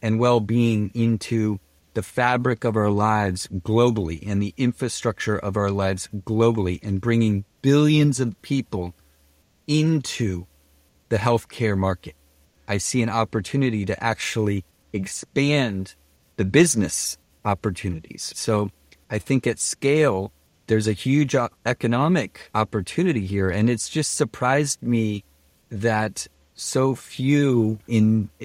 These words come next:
any, anywhere are thinking about this global opportunity.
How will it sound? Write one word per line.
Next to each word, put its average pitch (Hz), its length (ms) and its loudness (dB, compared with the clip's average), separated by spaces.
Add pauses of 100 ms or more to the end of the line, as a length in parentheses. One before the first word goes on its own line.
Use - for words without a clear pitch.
(180)
any, 135 340 4
anywhere 113 720 4
are 110 120 2
thinking 127 720 -2
about 101 460 0
this - 160 -6
global 110 540 2
opportunity. 98 760 -2